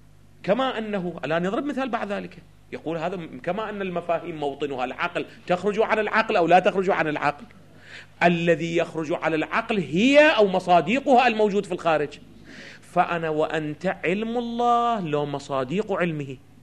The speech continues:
آه. أنا وأنت مو قدرة، أنا وأنت مو علم،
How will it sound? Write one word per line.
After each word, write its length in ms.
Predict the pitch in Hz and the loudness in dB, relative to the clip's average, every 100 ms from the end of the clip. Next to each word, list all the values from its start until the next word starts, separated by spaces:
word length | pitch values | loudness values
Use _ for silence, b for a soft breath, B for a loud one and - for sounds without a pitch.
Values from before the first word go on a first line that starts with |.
| - - - - - - - - - - | -20 -20 -20 -20 -20 -20 -20 -20 -20 -16
آه. 500 | 113 113 139 196 185 - B B B B 127 | -12 -10 -8 -10 -12 -18 B B B B -8
أنا 140 | 127 | -4
وأنت 400 | 120 101 147 160 | -2 -4 -6 -6
مو 220 | 165 170 | -6 -6
قدرة، 360 | 214 269 214 202 | -4 -4 -2 -4
أنا 320 | 147 139 127 | -4 -6 -4
وأنت 360 | 117 131 151 165 | -4 -4 -6 -6
مو 280 | 156 185 | -4 -4
علم، 320 | 233 208 160 | -4 -4 -4